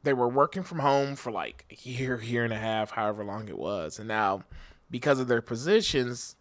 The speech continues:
you know, they still may be able to work from home a few days, but <sighs> I don't know. They have to go back and they're, they're, damn it, I keep bumping the, the mic. I'm so sorry. Um,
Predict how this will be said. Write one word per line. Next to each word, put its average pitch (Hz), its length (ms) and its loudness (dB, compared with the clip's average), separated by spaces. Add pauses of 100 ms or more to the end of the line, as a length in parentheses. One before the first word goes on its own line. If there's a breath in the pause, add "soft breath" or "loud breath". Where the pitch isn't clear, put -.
you 135 100 -4
know, 123 140 4
they 131 100 6
still 214 220 2
may 214 140 2
be 156 100 4
able 127 160 4
to 120 60 -2
work 117 100 2
from 117 140 -8
home 120 200 0
a 113 60 -4
few 120 180 -6
days, 127 460 0
but 110 300 -4 (2750 soft breath)
<sighs> - 0 -
I 139 680 -2
don't 127 120 4
know. 104 180 2
They 139 120 8
have 139 120 8
to 156 60 4
go 139 120 8
back 117 280 4
and - 240 10
they're, 135 180 6
they're, - 240 2 (240)
damn 135 240 0
it, 104 40 -2
I 107 40 -2
keep 131 220 -2
bumping 135 300 2
the, 117 260 0
the 113 120 -4
mic. 113 300 -2
I'm 120 140 -2
so 143 260 4
sorry. 95 440 -4 (520 soft breath)
Um, 123 460 6